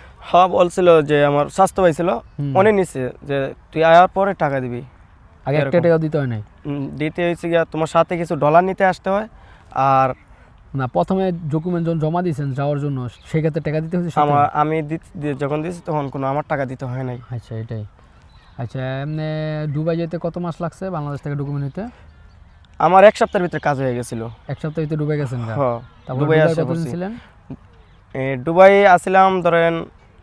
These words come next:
Speaker 1: উনিশ ঘন্টা।
Speaker 2: উনিশ ঘন্টা?
Speaker 1: হ্যাঁ, দুবাই।
Speaker 2: উনিশ ঘন্টা মানে কোনো হোটেল মোটেল
Speaker 1: কে-,
Speaker 2: ছিলেন?
Speaker 1: কিছু এয়ারপোর্টের ভিতরে।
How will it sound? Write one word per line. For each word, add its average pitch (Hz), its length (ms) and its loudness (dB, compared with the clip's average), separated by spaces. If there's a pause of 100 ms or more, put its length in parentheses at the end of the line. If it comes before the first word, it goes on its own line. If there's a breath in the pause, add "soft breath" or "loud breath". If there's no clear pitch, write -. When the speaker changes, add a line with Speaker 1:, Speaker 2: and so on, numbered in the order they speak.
(180)
Speaker 1:
উনিশ 175 260 0
ঘন্টা। 170 280 -2 (600)
Speaker 2:
উনিশ 156 220 -2
ঘন্টা? 127 320 -6 (120)
Speaker 1:
হ্যাঁ, 127 180 -6
দুবাই। 131 320 -8 (640 soft breath)
Speaker 2:
উনিশ 151 280 -6
ঘন্টা 156 320 -2
মানে 151 200 -4 (800)
কোনো 139 160 -2
হোটেল 131 240 -4
মোটেল 139 200 -4
Speaker 1:
কে-, 160 60 4
Speaker 2:
ছিলেন? 156 320 6
Speaker 1:
কিছু 147 600 -4
এয়ারপোর্টের 156 420 0
ভিতরে। 120 320 -8